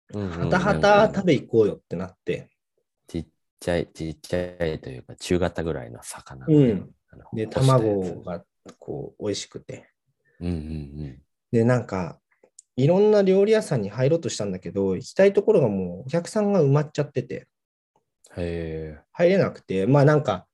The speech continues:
Speaker 2: あの、もう入れるところに入ったんですよ。したら、あの、ハタハタを持ってきてくれて、そのお店のおかみさんっていうのかな、おばあちゃんが。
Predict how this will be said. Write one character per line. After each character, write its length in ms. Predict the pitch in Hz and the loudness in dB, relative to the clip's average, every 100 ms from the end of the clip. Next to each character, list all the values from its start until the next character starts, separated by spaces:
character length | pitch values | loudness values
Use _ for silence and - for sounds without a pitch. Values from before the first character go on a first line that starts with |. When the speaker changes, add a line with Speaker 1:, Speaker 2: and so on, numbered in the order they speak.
| _ _ _ _ _ _ | _ _ _ _ _ _
Speaker 2:
あ 160 | 110 | -8
の、 120 | 98 98 | -6 -4
も 640 | 95 95 95 117 95 - | -4 -6 -2 0 0 -6
う 20 | _ _ _ _ _ | _ _ _ _ _
入 220 | - 165 | -2 0
れ 60 | 214 | 4
る 140 | 233 | 2
と 80 | 113 | 2
こ 80 | 110 | 0
ろ 60 | |
に 60 | 92 | 0
入 160 | - 135 | 0 -2
っ 40 | |
た 180 | - 85 | -2 -8
ん 40 | |
で 60 | - | -8
す 100 | - | -16
よ。 120 | - _ _ _ _ _ | -20 _ _ _ _ _
し 140 | _ - | _ -8
た 160 | 175 | -2
ら、 520 | 156 160 165 139 85 - _ | 2 4 2 0 -2 -12 _
あ 160 | 107 | -10
の、 600 | 104 104 92 90 90 - - _ _ _ _ _ _ _ _ _ _ | -8 -8 -8 -10 -10 -12 -14 _ _ _ _ _ _ _ _ _ _
ハ 120 | - | -6
タ 80 | 139 | 0
ハ 100 | 135 | 2
タ 160 | 123 117 | 4 4
を 80 | |
持 140 | 113 113 | 4 2
っ 20 | |
て 160 | - 120 | 0 -4
き 60 | |
て 80 | 95 | -4
く 100 | - | -10
れ 80 | 78 | -10
て、 220 | - 87 | -8 -10
そ 160 | - 87 | -8 -8
の 140 | 82 | -4
お 40 | |
店 220 | 95 92 90 | -4 -4 -4
の 320 | 90 90 - | -4 -6 -8
お 80 | 104 | -10
か 140 | - 110 | -4 -4
み 120 | 104 | -2
さ 140 | 117 | -2
ん 20 | |
っ 40 | 113 | 2
て 60 | |
い 40 | 120 | 0
う 20 | |
の 80 | 90 | 0
か 100 | 90 | -2
な、 240 | 113 139 - | -2 -2 -2
お 100 | 113 | 0
ば 120 | 117 | 0
あ 60 | |
ち 140 | 110 - | 0 -8
ゃ 40 | |
ん 80 | 82 | -10
が。 140 | - | -14